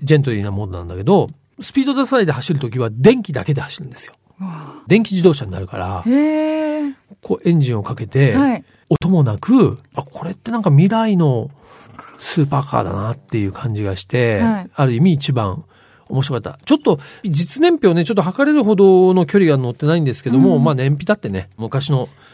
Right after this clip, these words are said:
Speaker 1: ね、スーパーカーに比べればもう全然いいと思いますし、
Speaker 2: うん。
Speaker 1: まあ、そのね、二千数百万という価値をどう考えるかは別として、やっ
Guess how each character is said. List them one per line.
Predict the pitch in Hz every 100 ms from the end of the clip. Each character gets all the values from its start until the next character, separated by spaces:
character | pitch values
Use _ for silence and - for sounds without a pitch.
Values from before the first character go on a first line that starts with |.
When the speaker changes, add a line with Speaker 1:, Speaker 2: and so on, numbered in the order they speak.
| _ _
Speaker 1:
ね、 | 175
ス | 147 147
ー |
パ | 120
ー |
カ | 110
ー |
に | 101
比 |
べ | 110
れ | 101
ば | 90
も | 95
う |
全 | - 113
然 | 113
い | 117
い |
と | 110
思 | 92
い |
ま | 92
す | 220 226
し、 | 220 110
Speaker 2:
う | 95
ん。 | - - - - - - - - _ _ -
Speaker 1:
ま | 120
あ、 | 92
そ | 98
の | 117
ね、 | 185
二 | 139
千 | 139 151 165 151
数 | 139 139
百 | 131 180
万 | 220
と | 196
い |
う | 139
価 | 175
値 | -
を | 151
ど | 127 180
う |
考 | 196 156
え | 117
る |
か | 104
は | 101
別 | 95 -
と | 127
し | -
て、 | 190 123
や | 120 127
っ | 143